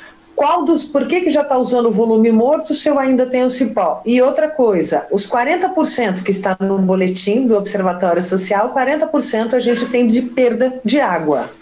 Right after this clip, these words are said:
Isso também pode ser conse-, é, é, essa escassez também, essa con-, essa, esse trabalho de buscar o volume morto tem a ver também com a falta de investimento do demai em diminuir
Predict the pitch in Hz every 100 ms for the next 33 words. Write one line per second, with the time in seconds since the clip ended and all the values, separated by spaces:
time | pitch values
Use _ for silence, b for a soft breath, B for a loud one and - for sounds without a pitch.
0 | B B B B B 285 294 302 262 233
1 | 233 285 - 254 247 - 254 254 254 226
2 | - 214 202 - 202 - 196 196 220 220
3 | - 196 190 - 240 233 233 202 196 196
4 | 190 190 - 220 202 185 196 185 156 -
5 | B B B - 254 233 220 247 254 202
6 | 220 202 233 - - 254 254 226 226 220
7 | 208 208 220 214 220 233 220 202 233 240
8 | 226 214 220 214 208 220 220 208 196 214
9 | 208 214 - 202 214 220 202 196 196 190
10 | 202 220 214 - B - 240 254 226 226
11 | 220 214 226 233